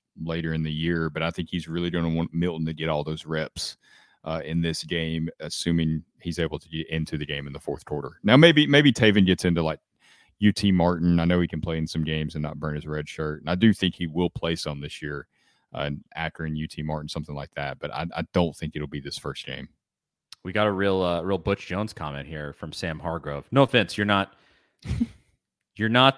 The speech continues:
Speaker 2: Butch Jones. I don't wanna put that on you, but this is something Butch Jones would say. "One game at a time, one and oh." That's your record prediction. <laughs> One and oh. Sam,
Speaker 1: For
Speaker 2: thank
Speaker 1: this,
Speaker 2: you for
Speaker 1: that's
Speaker 2: the
Speaker 1: his,
Speaker 2: comment.
Speaker 1: he's gonna make a new one every week,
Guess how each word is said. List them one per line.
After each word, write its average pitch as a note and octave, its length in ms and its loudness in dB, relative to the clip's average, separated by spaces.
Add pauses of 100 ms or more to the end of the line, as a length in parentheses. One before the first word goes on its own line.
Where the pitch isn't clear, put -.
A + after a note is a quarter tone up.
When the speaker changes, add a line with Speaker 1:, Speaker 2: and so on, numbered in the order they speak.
(140)
Speaker 2:
Butch G2+ 360 0
Jones. E2 260 -4
I E2+ 80 0
don't F#2 160 0
wanna F2 140 0
put - 200 -2
that E2+ 160 0
on E2+ 180 0
you, C#2+ 240 -10
but F2+ 140 -8
this F#2+ 180 -4
is F#2 100 -6
something F2 300 -4
Butch D#2+ 220 -6
Jones D#2+ 240 -4
would D2+ 140 -10
say. C2+ 360 -6 (160)
"One C3 220 6
game A#2 200 6
at F2+ 80 2
a E2+ 60 2
time, D#2 520 -4 (200)
one F#2+ 200 0
and E2 120 -2
oh." D2 140 0
That's G2+ 300 4
your G2+ 80 2
record F2 300 -2
prediction. - 480 -14
<laughs> - 800 -16
One G#2+ 200 -6
and - 200 -14 (140)
oh. - 60 -16 (880)
Sam, A#2 380 2 (120)
Speaker 1:
For D3 80 8
Speaker 2:
thank B2 80 8
Speaker 1:
this, C3+ 100 8
Speaker 2:
you - 40 -2
for C3 60 -2
Speaker 1:
that's B2+ 220 8
Speaker 2:
the A#2+ 60 4
Speaker 1:
his, E2+ 80 6
Speaker 2:
comment. G2 140 2
Speaker 1:
he's A#2 120 6
gonna B2 120 10
make G#2 180 8
a F#2 60 6
new G2 200 6
one F#2 120 0
every F#2+ 220 -4
week, A#2+ 420 0